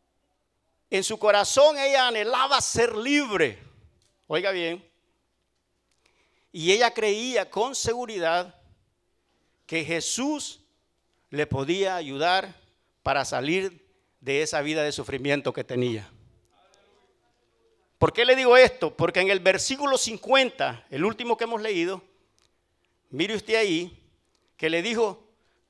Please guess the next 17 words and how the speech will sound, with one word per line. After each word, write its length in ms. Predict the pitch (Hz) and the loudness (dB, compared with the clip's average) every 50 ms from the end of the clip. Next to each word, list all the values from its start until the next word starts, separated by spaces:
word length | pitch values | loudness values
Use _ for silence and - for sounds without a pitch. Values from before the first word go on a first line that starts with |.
| _ _ _ _ _ _ _ _ _ _ _ _ _ _ _ _ _ _ _ _ _ | _ _ _ _ _ _ _ _ _ _ _ _ _ _ _ _ _ _ _ _ _
"Tu 160 | - 185 180 | -6 -6 -6
fe 500 | - - - - 269 302 320 311 320 - - _ _ _ _ _ _ _ _ _ _ _ _ | -6 -6 2 4 6 6 6 4 2 -4 -16 _ _ _ _ _ _ _ _ _ _ _ _
te 160 | - 180 180 | -2 0 4
ha 160 | 185 220 254 | 4 4 4
salvado, 800 | 240 - - 220 208 185 180 226 240 233 226 208 165 139 131 117 _ _ _ _ _ | 4 2 0 -2 -2 2 4 4 6 6 6 4 2 -2 -4 -6 _ _ _ _ _
ve 600 | - 123 117 165 185 196 196 - - - _ _ _ _ | -20 -2 0 2 2 2 0 -4 -12 -20 _ _ _ _
en 200 | 160 139 127 127 | -4 -4 -4 -4
paz". 540 | - - 139 123 110 - - - - - - - - _ _ _ _ _ _ _ _ _ _ _ _ _ _ _ _ _ _ | 0 2 2 2 2 -2 -8 -14 -14 -16 -20 -20 -20 _ _ _ _ _ _ _ _ _ _ _ _ _ _ _ _ _ _
O 60 | - | -8
sea 220 | - - 180 185 180 | -2 0 0 0 0
que 160 | - 170 170 | -2 -2 0
ella 240 | 185 185 196 185 - | 0 0 0 -2 -6
creyó, 480 | - 165 156 147 156 180 165 131 107 - _ - - - _ _ _ _ _ _ _ _ _ _ _ _ _ _ _ _ _ _ | -8 -8 -8 -4 -2 0 -2 -2 -2 -8 _ -20 -20 -20 _ _ _ _ _ _ _ _ _ _ _ _ _ _ _ _ _ _
ella 220 | - 151 180 190 185 | 0 2 2 2 2
creyó 440 | 185 180 175 165 170 196 220 214 208 | 0 -4 -4 -4 -2 -2 -2 -2 -4
en 80 | 185 | -6
Jesús, 640 | 165 175 165 - - - 190 185 143 120 - - - | -6 -6 -6 -6 -4 -2 -2 -2 -2 -4 -8 -14 -16